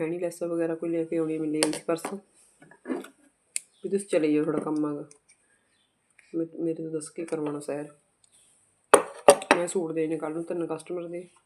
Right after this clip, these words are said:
ਐਮਰਜੈਂਸੀ ਦੇ ਗਿਆ ਕੱਲ੍ਹ ਨੂੰ ਕੋਈ। ਮੇਰੇ ਗਾਲਾਂ ਬਹੁਤ ਪੈਂਦੀਆਂ ਵੀ ਐਮਰਜੈਂਸੀ ਸੂਟ ਫੜ ਲੈਂਦੀ ਹਾਂ। ਫਿਰ ਮੈਨੂੰ ਨਾ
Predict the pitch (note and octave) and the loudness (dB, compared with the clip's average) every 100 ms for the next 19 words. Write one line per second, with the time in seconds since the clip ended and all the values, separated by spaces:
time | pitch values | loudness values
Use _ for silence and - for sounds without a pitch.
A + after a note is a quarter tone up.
0 | _ _ _ D#3+ D#3+ D#3 D#3+ D#3 D#3+ D#3+ | _ _ _ -4 -4 -4 -6 -4 -6 -6
1 | - _ - - _ _ _ _ - F3 | -12 _ -20 -20 _ _ _ _ -12 -4
2 | F3 F3 E3 F3+ F#3 G3 - _ _ _ | -2 -2 -2 -2 -2 -4 -6 _ _ _
3 | _ _ _ _ _ - - - _ _ | _ _ _ _ _ -20 -20 -20 _ _
4 | _ _ - _ _ _ F#3+ F3+ E3 D#3+ | _ _ -20 _ _ _ -2 0 2 2
5 | D3+ D3+ D#3 E3 E3 E3 E3 D#3+ D#3 D#3+ | 0 -4 -2 0 2 2 2 0 -2 -4
6 | D#3+ E3+ D#3+ E3+ E3 E3 F3 F3+ - _ | -2 -4 -2 0 0 -2 -2 -8 -14 _
7 | _ _ _ _ _ _ - F#3 E3+ E3 | _ _ _ _ _ _ -4 0 2 2
8 | E3+ E3 E3 | 2 2 0